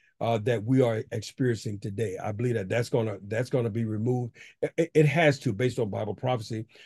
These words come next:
Uh, we do know that, uh, when Antichrist come on the scene, you know, it's gonna move more toward Europe, the old Roman Empire, uh, the revised Roman system. Uh, things are falling into place for that. And again,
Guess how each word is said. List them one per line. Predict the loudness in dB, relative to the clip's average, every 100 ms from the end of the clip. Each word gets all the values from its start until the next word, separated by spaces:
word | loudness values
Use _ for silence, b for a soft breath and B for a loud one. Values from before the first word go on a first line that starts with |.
| b -6
Uh, | -2
we | 0
do | 8 8
know | 8 6 4
that, | 0 -4 -4
uh, | -4 -2
when | 0
Antichrist | 2 2 2 0 0
come | -2
on | -2
the | -4
scene, | 0 0 2 -2 -6 b b -4
you | 0
know, | 2
it's | 4
gonna | 4 4
move | 4 2
more | 0 2 2
toward | 0 -2 -2 -2
Europe, | 2 2 2
the | 0
old | 0 0 2
Roman | 2 4 0
Empire, | 0 -2 -2 -2 0 -2 -4 b b -6
uh, | -4 -2 -4 -4
the | -2
revised | -2 2 2 2 2
Roman | 2 0
system. | -2 -4 -4 0 2 2 -2 b _
Uh, | -4 0
things | 2 4 2
are | -2
falling | 2 2 2 0
into | -2
place | -2 0 0 -2
for | -4
that. | 0 0 -2
And | -2 0
again, | 4 4 4